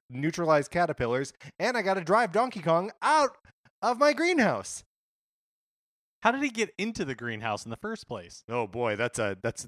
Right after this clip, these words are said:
Speaker 1: that, like, one of those ancient riddles. Anywhere he wants to, <laughs> or something like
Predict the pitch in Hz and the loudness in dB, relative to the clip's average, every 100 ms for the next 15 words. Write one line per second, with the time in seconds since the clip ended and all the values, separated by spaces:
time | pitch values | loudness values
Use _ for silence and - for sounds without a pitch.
0 | 107 131 113 107 110 107 104 127 117 120 | -8 -4 -4 -4 -4 -4 -6 -6 -6 -8
1 | 113 107 110 135 - _ _ _ _ _ | -6 -4 -4 -4 -8 _ _ _ _ _
2 | _ _ _ _ _ _ _ _ _ _ | _ _ _ _ _ _ _ _ _ _
3 | - 294 214 202 214 285 320 339 - - | 0 2 6 6 4 4 4 2 0 2
4 | 160 147 151 - 156 180 143 113 - | 4 2 -4 -10 -6 -4 -4 -8 -6